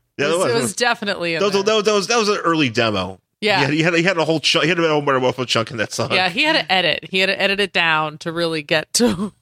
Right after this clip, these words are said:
Speaker 2: <laughs> what he ended up with. A lot of talk about fucking in cars.
Speaker 1: Cut, cut to me to Billy Joel. Cut to me meeting Billy Joel and asking him this.
Speaker 2: <laughs>
Speaker 1: Was this song written about Metamorpho? And he's like, You know what? I'm, I'm
Speaker 2: He's
Speaker 1: like,
Speaker 2: like,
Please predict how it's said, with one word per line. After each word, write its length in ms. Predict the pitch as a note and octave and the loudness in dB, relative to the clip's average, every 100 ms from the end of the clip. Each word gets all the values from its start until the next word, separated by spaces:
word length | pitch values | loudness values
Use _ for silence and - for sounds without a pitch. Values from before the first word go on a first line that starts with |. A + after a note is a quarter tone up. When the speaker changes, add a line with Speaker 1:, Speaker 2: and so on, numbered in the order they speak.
| _ | _
Speaker 2:
<laughs> 180 | - - | -14 -2
what 160 | C4+ - | -2 0
he 100 | A#3 | -2
ended 300 | F3+ B3+ - | 0 -2 -2
up 240 | G3+ - | -4 -2
with. 300 | G#3 G#3+ A#3 - _ _ - _ _ _ _ _ _ - - - | -2 0 -2 -4 _ _ -20 _ _ _ _ _ _ -8 -8 -4
A 40 | |
lot 160 | F3+ G3 | 0 0
of 60 | G3 | 0
talk 220 | A3+ G3 | 0 0
about 180 | G3 F#3 | 0 0
fucking 300 | - G3 F#3 | -2 -2 -2
in 80 | E3+ | -2
cars. 460 | F3+ D#3+ D3 C#3+ | 0 2 0 -2
Speaker 1:
Cut, 180 | G3 D3+ | -4 -4
cut 140 | F3 F3+ | -4 -2
to 80 | |
me 120 | G#3+ F#3+ | -2 -2
to 100 | D#3+ | -2
Billy 300 | D3+ D#3 C#3+ | 0 2 0
Joel. 300 | A#2 C3 B2+ | 2 0 0
Cut 140 | D3+ | -4
to 80 | - | -2
me 120 | D#3+ | -2
meeting 300 | C#3 C3+ C3 | 0 0 0
Billy 220 | C3 C3+ | -2 -2
Joel 220 | A2+ B2+ A2+ | 0 0 0
and 80 | |
asking 360 | A2+ A#2 - A#2 | 0 -2 -4 -6
him 120 | G2 | -6
this. 340 | G2+ D2 - - | -6 -10 -10 -2
Speaker 2:
<laughs> 60 | C#4 - A4+ A#4 G#4+ G#4+ F4+ - G#4+ - G#4 - E4+ - _ E4 - - - | -2 0 -2 0 -4 -2 -4 -2 -6 -4 -6 -4 -6 -6 _ -6 -6 -6 -6
Speaker 1:
Was 140 | A3+ | -2
this 160 | F#4 - | -2 0
song 240 | F#4 F#4 | 0 2
written 220 | F#4 F4+ | 2 2
about 160 | F4+ E4+ | 2 2
Metamorpho? 760 | E4 D#4+ C4+ C4 C4 G#3+ G#3 G3 | 0 2 0 0 0 0 2 2
And 60 | D#3+ | 0
he's 160 | C3+ | 0
like, 180 | C3+ B2 | 0 0
You 60 | D#3+ | 0
know 120 | D#3+ | 0
what? 240 | D#3+ D#3 - | 2 0 0
I'm, 220 | D3+ D#3 | -4 -2
I'm 220 | C#3+ D3+ D#3 | -2 -2 0
Speaker 2:
He's 80 | |
Speaker 1:
like, 80 | C4 | 0
Speaker 2:
like, 160 | B3 | 0